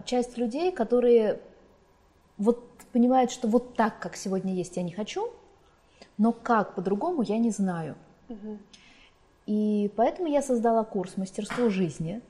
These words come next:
Speaker 1: который удовлетворяет потребности как первых, так, так и вторых, которые очень хорошо понимают, что для них такое жизнь, э, моей мечты, так же, как и для тех, кто ещё не понимает,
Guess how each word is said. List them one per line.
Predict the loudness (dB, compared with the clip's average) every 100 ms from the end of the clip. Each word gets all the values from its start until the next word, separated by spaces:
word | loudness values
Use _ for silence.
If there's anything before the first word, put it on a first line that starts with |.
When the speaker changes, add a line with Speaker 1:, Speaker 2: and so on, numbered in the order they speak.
| -20 -20 -8
Speaker 1:
который | -4 0 2 4
удовлетворяет | 4 2 0 2 4 4 2
потребности | 0 2 2 2 -2 -4
как | -2 -4
первых, | 0 2 2
так, | 0 -2
так | -2 -2
и | -2
вторых, | -2 -2 -2 -4
которые | -4 2 2
очень | 2 -2
хорошо | -2 -2 -4
понимают, | 0 2 2 2 0
что | -2 -4
для | 2 2
них | 2
такое | -2 -2 0 0
жизнь, | 0 -2 0 -4 -4
э, | -6 -6 -8 -10 -10
моей | -6 -2 0
мечты, | 0 -4 -8 -10 -6 -6 -6 -10 -20 -20 -20 -10 0
так | 2 2
же, | 0 -2 -2
как | -2 -2
и | -4 -2
для | 0 2
тех, | 2 0 -2
кто | -4 0 4 4 2 -6 -20 _ _ _ _ _ -20 _ _ -6
ещё | -2 0 2 6
не | 6 6
понимает, | 4 2 2 2 0